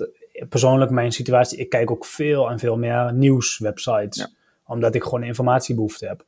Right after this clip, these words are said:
Speaker 1: En ik denk dat dat voor heel veel mensen geldt. Dus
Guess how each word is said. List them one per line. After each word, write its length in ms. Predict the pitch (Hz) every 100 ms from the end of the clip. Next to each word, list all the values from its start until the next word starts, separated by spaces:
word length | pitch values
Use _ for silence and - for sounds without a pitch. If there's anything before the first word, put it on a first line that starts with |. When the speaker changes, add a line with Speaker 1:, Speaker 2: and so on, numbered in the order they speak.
| _ _ -
Speaker 1:
En 120 | 113
ik 80 | 110
denk 140 | 113
dat 100 | 113
dat 140 | 120
voor 100 | -
heel 100 | 120
veel 120 | 123 135
mensen 280 | 117 113
geldt. 420 | - 107 107 139 _ _ _ _ _ _
Dus 300 | 117 110 -